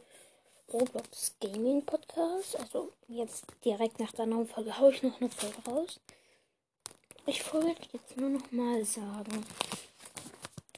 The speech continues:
dass heute vermutlich noch eine Folge, aber vermutlich auch nicht. Ich weiß es noch nicht. Ich hab nicht so ganz Zeit, weil ich wollte heute noch einen Film gucken.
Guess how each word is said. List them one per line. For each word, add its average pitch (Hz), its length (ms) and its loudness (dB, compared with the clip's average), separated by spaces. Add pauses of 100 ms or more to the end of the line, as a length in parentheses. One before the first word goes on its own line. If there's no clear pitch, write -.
(180)
dass 233 420 0 (180)
heute 240 260 6 (480)
vermutlich 233 680 0 (1160)
noch 262 720 6
eine 320 220 0
Folge, 339 380 6
aber 277 340 2
vermutlich 269 720 -2
auch 262 220 -10
nicht. 294 340 -4 (100)
Ich - 160 -18
weiß 262 180 0
es 330 140 -4
noch 339 100 -4
nicht. 381 300 0 (800)
Ich - 220 -10
hab 320 80 -4 (320)
nicht 294 420 0
so 277 80 -6
ganz 302 460 0
Zeit, 339 420 4 (460)
weil 254 160 0
ich 254 100 -4
wollte 254 220 4
heute 254 180 4
noch 220 160 -12
einen 226 120 -16 (100)
Film 262 200 0
gucken. 311 380 -6